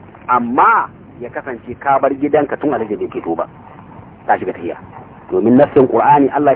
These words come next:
ya yi, "Au ala safari." In ma kana son ka ga bayani cikakke, ka duba tafsirin Shaw Abdullahi ga Atawul fi Ma'anar Tanzil. Ya ce wannan da Allah ya ce, "Au ala safarin," ya nuna rashin shiga, ya nuna shigar tafiya, alhaji bai fito ba,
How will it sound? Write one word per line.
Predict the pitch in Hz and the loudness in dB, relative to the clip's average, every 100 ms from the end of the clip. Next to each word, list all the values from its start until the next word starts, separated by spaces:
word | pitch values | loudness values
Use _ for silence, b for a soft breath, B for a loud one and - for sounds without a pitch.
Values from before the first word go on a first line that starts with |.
| - | 2
ya | 143 | 2
yi, | 160 135 B B | 4 2 B B
"Au | 147 117 | 0 2
ala | 107 98 | 0 -2
safari." | 95 92 82 - - - - - - - | -6 -8 -8 -14 -20 -20 -20 -20 -8 2
In | 202 | 4
ma | 220 | 6
kana | 220 214 | 4 0
son | 185 170 | 0 0
ka | |
ga | 165 | 2
bayani | 151 156 143 - | 4 2 0 -6
cikakke, | 143 131 139 127 - - - | -8 -8 -8 -8 -10 -14 -8
ka | |
duba | 131 151 | -2 -2
tafsirin | 127 - 147 139 127 147 | -2 -2 0 0 0 2
Shaw | 127 | 0
Abdullahi | 123 120 139 139 117 | 2 2 4 4 2
ga | 123 127 113 | 2 2 2
Atawul | 131 147 110 | 2 2 0
fi | 117 | -2
Ma'anar | 98 107 - | -2 -4 -6
Tanzil. | 90 92 78 - - - - - - - | -6 -8 -12 -18 -20 -20 -20 -20 -20 -2
Ya | 117 143 - | 4 4 2
ce | 135 | -2
wannan | 120 160 202 202 165 143 | 2 2 4 4 4 2
da | - | 0
Allah | 165 156 143 | 2 2 2
ya | 107 | 0
ce, | 135 | 0
"Au | 147 | 0
ala | 135 135 | 2 0
safarin," | 131 135 123 120 | -2 -2 0 4
ya | 135 143 139 | 4 4 0
nuna | 147 139 123 | -4 -6 -6
rashin | 143 139 117 - | -6 -10 -16 -12
shiga, | 113 143 156 - - - - - - - - | -2 0 0 -4 -20 -20 -20 -20 -20 -20 -2
ya | 120 151 156 | 2 4 2
nuna | 160 135 | -2 -8
shigar | 127 160 - | -4 -6 -4
tafiya, | 127 170 170 147 143 - - - | -8 0 2 4 0 -8 -20 -16
alhaji | 123 135 131 | -12 -8 -6
bai | 117 | -6
fito | 110 147 156 | -6 -4 0
ba, | 156 156 | 2 0